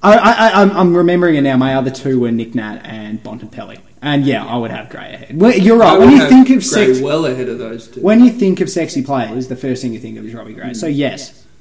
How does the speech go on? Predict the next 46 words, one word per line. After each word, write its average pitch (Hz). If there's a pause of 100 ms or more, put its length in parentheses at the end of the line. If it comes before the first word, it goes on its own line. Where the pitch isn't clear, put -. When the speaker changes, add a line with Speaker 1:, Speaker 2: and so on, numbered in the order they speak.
(140)
Speaker 2:
Second 139
is - (200)
Sean 120
Higgins, 120
obviously, 123
but, 127
um, 123 (920)
you -
can't -
tell -
me -
he's -
not 147
sexy. -
Speaker 1:
I, 139
well, 131
I, 151
yeah, 170
he's 143
probably 160
sexy, 117
but 143
I 127
wouldn't 120
have 113
him 107
in 117
near 127
the 117
Robbie 104
Gray 104
category. - (400)
Speaker 2:
He's 135
the 131
second 127
sexiest -
player 110
in 101
the -
competition. - (140)
But 175
anyway, 147
now 156
let's 175
go 170
historical. -